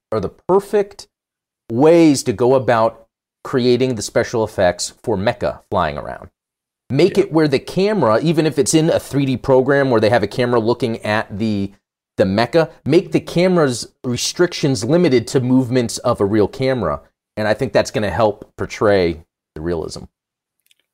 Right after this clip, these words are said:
Speaker 2: Yeah,
Speaker 1: Um,
Speaker 2: definitely. I mean, I think, uh, <laughs> it's no secret that, uh, that,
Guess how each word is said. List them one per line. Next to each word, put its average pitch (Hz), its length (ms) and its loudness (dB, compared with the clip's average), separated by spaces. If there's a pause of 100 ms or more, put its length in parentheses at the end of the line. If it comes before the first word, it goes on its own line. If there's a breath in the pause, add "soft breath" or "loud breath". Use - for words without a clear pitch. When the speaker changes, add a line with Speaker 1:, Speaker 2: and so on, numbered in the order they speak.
Speaker 2:
Yeah, 95 280 -10
Speaker 1:
Um, - 120 -14
Speaker 2:
definitely. 98 540 -8
I 107 80 -10
mean, 110 200 -6
I 98 120 -6
think, 110 300 -10
uh, 85 280 -8 (840 loud breath)
<laughs> - 340 -12
it's - 180 -12
no 139 120 -2
secret 120 420 -6
that, 104 240 -6
uh, 98 240 -2
that, 95 240 -8